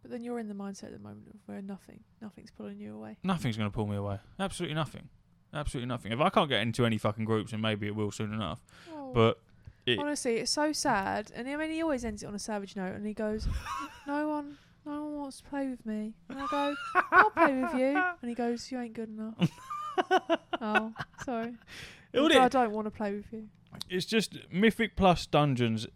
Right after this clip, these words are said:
Speaker 2: and raids are the only ways that you can really get some decent loot, and Mythic Plus dungeons are all timed, and you have to make the group yourself.
Speaker 1: No one wants ya.
Speaker 2: And because it's the beginning of the season, it's very difficult to get into a group, and it's very difficult to create a group,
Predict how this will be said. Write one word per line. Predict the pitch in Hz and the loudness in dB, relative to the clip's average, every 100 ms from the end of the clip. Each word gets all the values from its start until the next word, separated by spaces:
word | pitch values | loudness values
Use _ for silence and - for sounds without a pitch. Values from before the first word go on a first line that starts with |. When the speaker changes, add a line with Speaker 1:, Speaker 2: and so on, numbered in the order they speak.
| 107 123 | -10 -2
Speaker 2:
and | 139 131 123 | 2 4 10
raids | 117 110 110 - | 10 10 6 0
are | 113 | 0
the | 117 | 4
only | 135 147 117 | 4 4 6
ways | 110 107 107 | 8 8 6
that | 107 | 2
you | 120 | 0
can | 123 117 | 2 4
really | 113 110 | 6 4
get | 110 92 | 2 0
some | - | -2
decent | 107 107 - 113 | -2 -2 -2 -4
loot, | 107 - | -4 -2
and | 113 | 2
Mythic | 156 - 156 | 2 2 -2
Plus | - 110 - | 0 0 0
dungeons | 110 110 110 110 - | -2 0 -4 -6 -2
are | 110 | 2
all | 113 113 | 4 2
timed, | - 104 101 101 98 | 0 -2 -2 -4 -4
and | 113 107 | -4 -4
you | |
have | 101 104 - | -4 -6 -6
to | 107 | -4
make | 107 107 - - | 0 0 -2 -8
the | |
group | 107 110 101 - | -6 -6 -6 -8
yourself. | 110 85 69 - - - - 220 | -10 -10 -12 -14 -20 -20 -20 -12
Speaker 1:
No | 208 | -10
one | 214 214 | -8 -10
wants | 196 - - | -12 -16 -20
ya. | - - - | -20 -8 0
Speaker 2:
And | 113 107 | 0 0
because | - 147 | 0 0
it's | 160 | 0
the | - | -4
beginning | 131 131 135 | 0 4 6
of | 127 | 6
the | 117 | 4
season, | - 107 107 110 107 - | 4 2 2 0 -2 -4
it's | 104 | -4
very | - 147 | 2 2
difficult | 143 123 123 - 120 - | 4 -2 -2 -2 -4 -4
to | 113 | -6
get | - - | -4 0
into | 123 - 113 | -2 0 -4
a | |
group, | - 110 - | 0 -2 -2
and | 110 | -4
it's | 110 | 2
very | 120 117 | 6 6
difficult | 117 117 110 117 - | 4 0 0 -4 -6
to | - | -10
create | - 123 117 - | -6 0 2 0
a | |
group, | 104 92 78 | -4 -4 -4